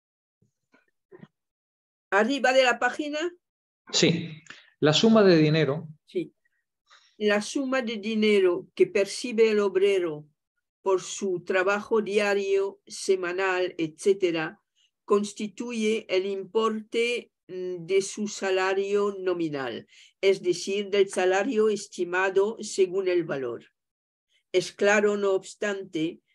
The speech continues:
Speaker 1: que según la extensión de la jornada laboral, según, por ende, la cantidad de trabajo suministrada diariamente por el obrero,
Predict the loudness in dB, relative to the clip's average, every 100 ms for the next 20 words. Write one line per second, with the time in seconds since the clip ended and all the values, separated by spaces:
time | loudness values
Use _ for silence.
0 | _ -2 0 2 0 -2 -2 0 -2 -2
1 | -4 -4 -4 -6 -2 0 0 -2 -2 -4
2 | -2 -2 0 0 0 0 0 -2 -4 -6
3 | -14 _ -12 -2 -2 0 -2 -2 -10 -6
4 | 0 2 2 0 -4 -6 -8 -10 _ _
5 | -6 -4 -2 -2 -2 -2 0 2 0 0
6 | -2 -2 -6 -8 -8 -10 -8 -8 -10 -8
7 | -4 -2 0 -2 -2 0 0 0 -2 -2
8 | -6 -4 -6 -4 -2 2 2 0 -2 -2
9 | -4 -8